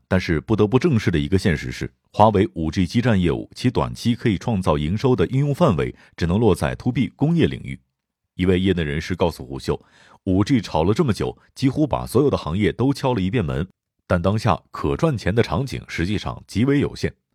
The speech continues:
特别是消费者端的应用，基站部署仍然处于亏欠阶段。然而，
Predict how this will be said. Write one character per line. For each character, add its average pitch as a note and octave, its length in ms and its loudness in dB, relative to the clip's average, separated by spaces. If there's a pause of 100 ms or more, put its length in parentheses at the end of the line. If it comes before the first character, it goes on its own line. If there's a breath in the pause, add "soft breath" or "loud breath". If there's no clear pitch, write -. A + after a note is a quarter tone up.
特 G2+ 120 2
别 F2+ 120 0
是 F2 160 0
消 A2+ 160 2
费 A2+ 120 0
者 C2+ 120 -4
端 F#2 160 0
的 D#2 200 2
应 F#2 180 0
用， B2+ 160 2 (120)
基 D3 160 0
站 C#3 160 -2
部 D3+ 180 2
署 - 220 -8
仍 E2 140 -2
然 G2 140 2
处 - 160 -10
于 B1+ 140 -6
亏 E3 220 0
欠 F#2+ 160 0
阶 C#2 140 -4
段。 C#2 140 -2 (480)
然 E2 120 0
而， C#2 160 0